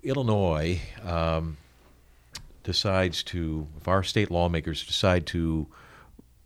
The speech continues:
approve legal high-potency marijuana, they might come at it from this, uh,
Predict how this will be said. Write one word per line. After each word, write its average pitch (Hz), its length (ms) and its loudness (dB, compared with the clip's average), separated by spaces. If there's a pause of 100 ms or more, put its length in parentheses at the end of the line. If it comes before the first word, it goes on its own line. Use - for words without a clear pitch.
(200)
approve 98 680 2 (320)
legal 98 480 0 (560)
high-potency 87 640 0
marijuana, 76 680 0 (760)
they 175 140 0
might 170 240 4
come 120 200 2
at 101 140 6
it 92 180 4
from 80 280 -4
this, - 280 -4
uh, 67 420 -8